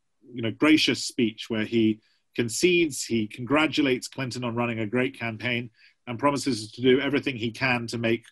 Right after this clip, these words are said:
Bill Clinton's presidency a success. That's the sort of Queensberry rules in action, and that's not something which you're seeing in this election and won't see, um, while Donald Trump's around. And he's, there's a political culture that he's created, which means that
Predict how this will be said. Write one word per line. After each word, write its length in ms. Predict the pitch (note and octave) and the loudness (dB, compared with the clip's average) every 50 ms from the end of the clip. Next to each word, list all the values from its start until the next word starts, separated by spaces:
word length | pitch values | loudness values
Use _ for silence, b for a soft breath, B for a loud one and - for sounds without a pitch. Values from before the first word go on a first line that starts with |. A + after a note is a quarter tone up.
| _ | _
Bill 160 | - B2 A#2 A2 | -2 0 0 0
Clinton's 640 | - C3+ B2+ A2 G#2+ A2+ A2 G#2+ G#2 G#2 - - _ _ _ _ _ _ | -2 -4 -6 -6 -6 -6 -6 -6 -8 -10 -12 -16 _ _ _ _ _ _
presidency 580 | - C#3 C#3 B2 A#2+ A#2 A#2 A#2 A2 - A#2 G#2+ | 0 2 2 2 2 0 0 -2 -2 -2 0 0
a 60 | G2 | 0
success. 840 | - - A#2 - - - - _ - - A#2+ G2 - - - - - _ _ _ _ _ _ _ _ _ | -2 -6 -8 -8 -10 -12 -14 _ -8 -6 -6 -6 -8 -12 -18 -20 -20 _ _ _ _ _ _ _ _ _
That's 280 | - E3+ G3 C#3 - - | 0 0 0 -2 0 2
the 100 | - D#3 | 2 2
sort 160 | - E3 D3 | 4 4 2
of 100 | B2+ A2+ | 2 2
Queensberry 520 | - - D#3+ D#3 C3 - - C#3+ C3+ B2+ | 4 6 4 4 4 2 2 2 4 4
rules 340 | B2+ C3 C3 B2 B2 A2+ A2 | 4 4 6 6 6 4 4
in 80 | C3 A#2 | 2 2
action, 340 | A#2+ D3 - - - A#3 B3+ | 0 0 0 0 0 0 0
and 140 | F#3 C3+ | 0 0
that's 200 | C3+ C#3+ - - | 0 -2 -2 -4
not 140 | - D3+ D3 | -8 -8 -6
something 280 | - D#3 C#3+ C3+ C#3 C3+ | -4 -6 -6 -6 -6 -6
which 180 | B2+ A2+ G#2+ | -6 -4 -2
you're 100 | - B2+ | 0 0
seeing 360 | A2+ - - D#3 C#3+ C3+ B2+ B2 | 0 2 2 2 2 2 0 -2
in 80 | B2 | -4
this 180 | A#2+ B2 - - | -4 -4 -2 -2
election 340 | A#2+ B2+ - - - C3 B2+ | -2 -2 -2 -4 -8 -6 -6
and 100 | B2 A#2+ | -2 0
won't 240 | C#3 D3 D3+ - | 0 0 -2 -4
see, 340 | - - A#2 G#2 F#2 G2 - b b b b b b b b b _ | -4 -2 -2 -2 -2 -4 -6 b b b b b b b b b _
um, 340 | B2 A#2+ A#2 A2 A2 A2+ G#2+ | -2 0 0 0 0 -2 -2
while 160 | A#2 A#2+ B2 A2+ | 0 2 2 4
Donald 260 | B2+ B2+ B2 A#2 G#2+ | 2 2 0 0 0
Trump's 340 | - G#3+ A3 F3+ - - C#3 | 2 2 2 0 0 -2 -2
around. 400 | A#2 G#2+ F#2+ F#2 F2+ - - - _ _ _ _ _ _ _ - | -2 -2 -2 -6 -10 -14 -18 -20 _ _ _ _ _ _ _ -4
And 100 | C#3 D3 | 0 2
he's, 200 | D#3 D3+ C3+ - | 4 4 2 2
there's 220 | - D#3 D3+ C3+ | 2 2 4 4
a 60 | C#3+ | 2
political 380 | - - D#3 F3 D3 - D#3 C3+ | 2 2 2 2 2 2 0 -2
culture 480 | - - F3+ F#3+ G3+ E3+ - - D3 A#2+ | 0 0 0 2 2 0 -2 0 0 0
that 280 | G#2+ G#2+ G#2 G#2 - - - | 2 0 -2 -2 -6 -12 -10
he's 280 | - - A#2 G#2 G2+ | -4 -2 -2 -2 -2
created, 520 | - - - B2 A#2+ A#2 A#2+ A#2 - A2+ G#2 | -4 -4 -2 0 0 2 2 0 0 0 -2
which 180 | A2 G#2+ - | -2 -4 -6
means 180 | A#2+ A#2 A2 G#2+ | -8 -8 -6 -6
that 140 | C3 C3 | -6 -8